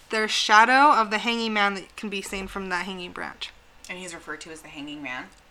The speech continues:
Speaker 1: Um, I think so, or I have, or, okay, so the next part is talks about a man, a man named Old Nick, and I'm wondering if he's Old Nick, but it never clarifies.
Speaker 2: Okay, okay.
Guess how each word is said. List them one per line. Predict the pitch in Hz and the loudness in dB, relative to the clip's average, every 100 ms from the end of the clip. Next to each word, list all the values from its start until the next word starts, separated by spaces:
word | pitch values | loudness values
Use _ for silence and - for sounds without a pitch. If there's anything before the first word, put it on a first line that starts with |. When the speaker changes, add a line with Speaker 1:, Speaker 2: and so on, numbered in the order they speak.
| - 233 | -2 6
Speaker 1:
Um, | 254 240 233 226 - - - - - - - | 10 10 8 6 -4 -16 -16 -18 -20 -2 4
I | 254 | 4
think | - 359 - | 4 2 10
so, | 381 381 - | 12 12 10
or | 269 294 339 370 | 2 8 12 12
I | 285 294 | 12 12
have, | 285 285 254 - _ - - - _ - - _ _ _ _ - | 12 12 8 -2 _ -20 -20 -20 _ -20 -20 _ _ _ _ 0
or, | 277 311 | 6 6
okay, | 294 - 208 | 6 0 0
so | - | 0
the | 226 | 2
next | 269 311 - | 4 4 8
part | 302 320 - - - - | 10 10 4 -14 -20 -10
is | 247 - | -6 4
talks | 262 254 - | 6 6 6
about | 247 226 | 4 4
a | |
man, | 233 226 226 | 2 -2 0
a | 226 | -2
man | 226 220 220 | 2 2 4
named | 214 208 | 2 0
Old | 214 214 | -2 0
Nick, | 202 285 339 - | 4 4 2 0
and | 233 | 0
I'm | 233 | 2
wondering | 262 285 269 | 2 2 -2
if | 240 | -6
he's | - - 233 233 | -12 -6 -2 -2
Old | 202 214 214 | 0 -2 0
Nick, | 277 339 - - _ - | 0 0 -6 -20 _ -8
but | 214 | -6
it | |
never | 226 220 214 | 0 0 -2
clarifies. | - 208 196 - 185 180 - - _ _ _ | -2 0 0 -4 -8 -6 -10 -12 _ _ _
Speaker 2:
Okay, | 196 196 170 180 - | -8 -2 -2 -2 -8
okay. | - 165 | -12 -10